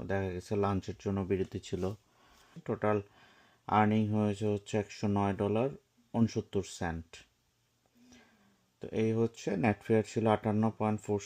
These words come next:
সিক্স, আর টিপস হচ্ছে ফিফটি ওয়ান পয়েন্ট টু থ্রি। তো actually, আসলে এটা হচ্ছে অ্যাকচুয়াল ইনকাম না।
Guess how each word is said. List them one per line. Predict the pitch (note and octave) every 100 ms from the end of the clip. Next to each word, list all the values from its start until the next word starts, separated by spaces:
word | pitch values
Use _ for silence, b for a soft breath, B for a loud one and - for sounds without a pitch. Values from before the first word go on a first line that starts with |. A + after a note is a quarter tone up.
| -
সিক্স, | F3+ - - -
আর | - F#2+ -
টিপস | A2 G2+ -
হচ্ছে | G2+ - G2+
ফিফটি | G2+ - F2+
ওয়ান | F#2 F2+
পয়েন্ট | F#2 F2+ -
টু | E2+ -
থ্রি। | G#2 - B B B B
তো | A#2
actually, | A2+ - C#3 C#3 C3+
আসলে | B2 A2+ C3+ C#3 C#3
এটা | C3+ C#3
হচ্ছে | C#3+ - C3
অ্যাকচুয়াল | - - C#3+ C#3
ইনকাম | B2 B2+ A#2+
না। | G#2+